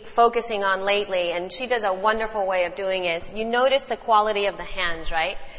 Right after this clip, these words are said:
And that's actually a big reflection of the way that her fingers are pressing down to the earth. That's the many. It's kind of like all your friends, it's your family, it's your, it's whoever supports you, right? And every one of those fingers, and they draw straight to the wrist here,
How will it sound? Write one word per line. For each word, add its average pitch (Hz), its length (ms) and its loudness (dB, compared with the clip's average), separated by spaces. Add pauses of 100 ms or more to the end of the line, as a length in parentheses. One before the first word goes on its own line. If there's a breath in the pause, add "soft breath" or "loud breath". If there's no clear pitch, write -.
(140 loud breath)
And 226 120 0
that's 311 240 6
actually 320 420 0
a 226 260 -2
big 247 180 0
reflection 226 640 0
of 185 240 0
the 196 80 -2
way 214 200 0
that 208 160 2
her 202 140 -6
fingers 240 460 -2
are 202 80 -2
pressing 214 440 -2
down 208 260 0
to 208 100 -10
the 196 160 -10
earth. 240 340 -2
That's 233 260 0
the 220 100 -6
many. 202 420 -4
It's 190 160 -8
kind 240 200 -6
of 226 100 -6
like 202 200 -4
all 208 160 -4
your 196 140 -4
friends, 208 480 -4
it's 190 180 -8
your 185 140 -6
family, 202 600 -4
it's 190 300 -10
your, 180 320 -4 (400 loud breath)
it's 202 160 -6
whoever 233 680 4
supports 196 580 -4
you, 165 120 -6
right? 170 280 2 (320 loud breath)
And 208 100 4
every 240 340 6
one 220 220 6
of 208 80 2
those 185 260 0
fingers, 196 500 0
and 196 200 -2
they 247 160 2
draw 226 520 6
straight 240 500 0
to 262 180 -6
the 202 100 -2
wrist 180 400 -4
here, - 280 -12